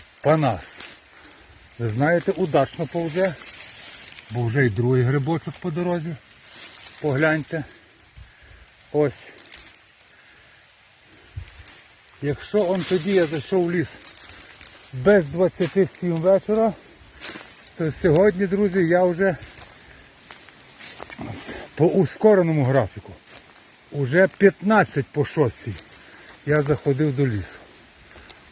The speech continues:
Але тоді була сонячна погода, і я виходив вроді би без десяти дев'ять, ще в лісі було видно.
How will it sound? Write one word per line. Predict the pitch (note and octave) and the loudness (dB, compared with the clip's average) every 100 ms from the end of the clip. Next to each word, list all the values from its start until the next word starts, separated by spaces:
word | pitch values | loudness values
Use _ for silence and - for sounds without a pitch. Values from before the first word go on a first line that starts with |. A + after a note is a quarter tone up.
| - - | -20 -4
Але | F3+ A3 G#3 G3 | 4 6 8 4
тоді | - F3+ D#3 E3 | 2 -2 0 2
була | C#3 C3 A2+ | 2 2 0
сонячна | A3+ B3 A3 - G#3+ | 2 2 2 0 0
погода, | G#3+ F3+ G3+ F#3 D3 - - _ - - - - - | 2 2 2 2 -2 -6 -20 _ -20 -20 -20 -18 -6
і | D3+ | 0
я | E3+ G3 | 4 4
виходив | F#3+ D#3+ F#3 G3 G#3 C3+ - - - - - - - - - - | 4 2 2 6 4 2 -10 -20 -20 -20 -20 -20 -20 -20 -18 -8
вроді | C#3+ G3 F#3+ | 0 2 2
би | E3+ F3+ | 2 2
без | D3+ F3+ | 6 6
десяти | D3+ E3+ - F#3 G3+ G3 | 6 0 2 0 2 4
дев'ять, | F#3 E3 A#2 - - | 4 4 2 -2 0
ще | D#3 | 2
в | C#3+ | 2
лісі | E3+ E3+ | 0 -4
було | D3 E3 E3+ | -2 0 2
видно. | D3+ A2 G2 | 2 2 -2